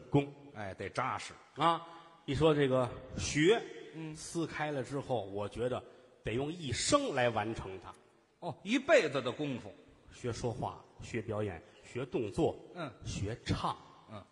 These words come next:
Speaker 1: 学叫卖。
Speaker 2: 哎，叫卖还需要学呀？
Speaker 1: 叫卖就是吆喝。
Speaker 2: 啊，对。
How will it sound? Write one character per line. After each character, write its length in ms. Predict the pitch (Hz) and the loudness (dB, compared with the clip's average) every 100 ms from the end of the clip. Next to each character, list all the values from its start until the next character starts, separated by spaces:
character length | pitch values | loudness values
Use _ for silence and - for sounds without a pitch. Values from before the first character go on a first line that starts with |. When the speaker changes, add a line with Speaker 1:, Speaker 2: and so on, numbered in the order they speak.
| _ _ - | _ _ -12
Speaker 1:
学 340 | - 92 95 | -4 -2 -2
叫 300 | - 107 78 | 2 2 2
卖。 220 | 101 87 - - - - _ _ _ _ | 0 -2 -4 -16 -20 -20 _ _ _ _
Speaker 2:
哎， 120 | 180 - - - | -12 -12 -18 -16
叫 340 | - 330 247 - | 0 8 8 8
卖 420 | 339 330 190 120 | 6 6 4 0
还 160 | 104 131 | -2 -2
需 140 | 156 | 0
要 140 | 123 | -2
学 240 | 110 - 104 | -2 -4 -4
呀？ 240 | 127 113 - - - | -4 -6 -10 -20 -4
Speaker 1:
叫 320 | 240 220 156 | 6 8 8
卖 340 | 214 285 175 120 | 4 2 0 0
就 180 | 160 | 0
是 240 | 123 123 135 | 0 -2 4
吆 360 | 240 254 220 | 6 8 6
喝。 220 | 135 110 95 - - - | 4 -2 -4 -12 -18 -14
Speaker 2:
啊， 40 | 143 | -2
对。 180 | 185 | -2